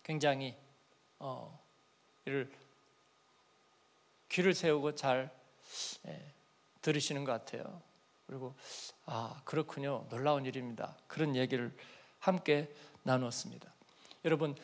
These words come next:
성령의 바람을 타면 여러분은 작지 않습니다. 베들레헴 에브라다가 작지 않습니다. 여러분, 우리가 하는 일이 작지 않고요. 우리는 그렇게 잊혀지고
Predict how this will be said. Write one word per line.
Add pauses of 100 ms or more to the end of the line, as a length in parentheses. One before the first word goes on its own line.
성령의
바람을
타면 (680)
여러분은
작지
않습니다.
베들레헴
에브라다가
작지
않습니다. (120)
여러분, (440)
우리가
하는
일이
작지
않고요.
우리는
그렇게
잊혀지고